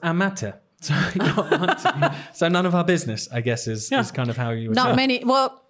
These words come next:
Speaker 3: the, the definition of, so-, of a mama's boy is someone who's not willing to come to terms with the fact that they are a mama's boy.
Speaker 1: Well, Shania, you say that.
Speaker 3: I do.
Speaker 1: Yet more people identifying as men said that they identify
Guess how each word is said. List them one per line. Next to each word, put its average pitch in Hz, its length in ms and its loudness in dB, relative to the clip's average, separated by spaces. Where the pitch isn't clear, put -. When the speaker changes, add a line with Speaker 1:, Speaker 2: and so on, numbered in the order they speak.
Speaker 3:
the, 220 280 0
the 202 160 0
definition 226 560 0
of, 190 120 -4
so-, - 260 -2
of 175 140 -4
a 170 40 -4
mama's 170 300 0
boy 151 220 0
is 151 100 -4
someone 151 240 -2
who's 151 140 -4
not 156 160 -4
willing 156 240 -4
to - 80 -16
come 160 180 -8
to - 140 -14
terms 135 440 -2
with 127 140 -6
the - 80 -8
fact - 400 -6
that - 140 -8
they 139 80 -8
are 143 80 -8
a 143 40 -8
mama's 143 300 -12
boy. - 220 -16
Speaker 1:
Well, 170 100 2
Shania, 196 300 2
you 185 80 0
say 220 220 0
that. - 220 -10
Speaker 3:
I 180 100 -2
do. 147 80 -2
Speaker 1:
Yet 170 440 -2
more 160 720 2
people 151 340 -2
identifying 135 580 -2
as 127 120 -6
men 123 400 -2
said 123 220 -4
that 123 180 -4
they 120 440 -4
identify 120 540 -6